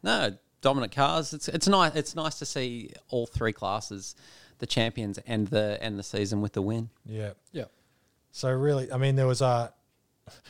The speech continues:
Speaker 2: there were a few different crowd announcements <laughs> announced over the course of the weekend for the end of the race, but, um, the general, it was around eighty thousand turned out on race day,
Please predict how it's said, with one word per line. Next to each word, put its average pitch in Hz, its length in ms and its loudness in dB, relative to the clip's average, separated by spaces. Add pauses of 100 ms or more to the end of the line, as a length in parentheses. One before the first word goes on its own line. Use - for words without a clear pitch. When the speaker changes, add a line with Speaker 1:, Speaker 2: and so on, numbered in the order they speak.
(160)
Speaker 2:
there 131 120 4
were 139 100 6
a 135 40 4
few 196 260 2
different 127 480 -2
crowd 127 340 2
announcements 110 600 -2
<laughs> - 0 -
announced 110 500 -6 (260)
over 107 180 -2
the 107 100 -4
course 113 320 -4
of 104 60 -12
the 101 80 -8
weekend 104 640 -6 (540)
for - 160 -12
the 110 160 -2
end 107 140 -2
of 95 60 -8
the 98 80 -8
race, 107 440 -4
but, 110 300 -4
um, 101 600 -4 (1040)
the 127 100 -4
general, 113 360 2
it 123 80 -6
was 110 120 -4
around 107 240 -2
eighty 98 240 -8
thousand 95 480 -10
turned 95 240 -10
out 95 160 -12
on 92 100 -14
race 95 260 -10
day, 95 280 -12